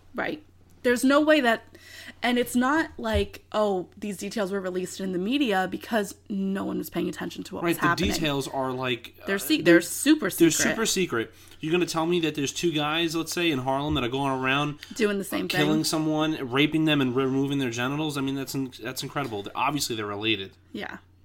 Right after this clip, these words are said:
Speaker 1: So the police are going to question everyone in the building to see if they saw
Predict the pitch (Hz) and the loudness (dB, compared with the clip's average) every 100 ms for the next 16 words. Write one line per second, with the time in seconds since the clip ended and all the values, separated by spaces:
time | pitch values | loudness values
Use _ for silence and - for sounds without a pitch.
0 | - - - - - - 254 226 - 254 | -20 -20 -20 -20 -10 0 0 0 -2 -2
1 | 247 285 277 320 392 330 294 285 269 - | 0 0 2 2 2 4 4 2 -2 0
2 | 196 - 208 - 196 220 202 202 190 180 | 0 -2 -4 0 0 0 0 0 -2 -2
3 | 156 156 - - - 196 - 233 247 262 | -2 -2 -6 -6 -6 -6 -4 -4 -2 -2
4 | 240 240 | 0 -2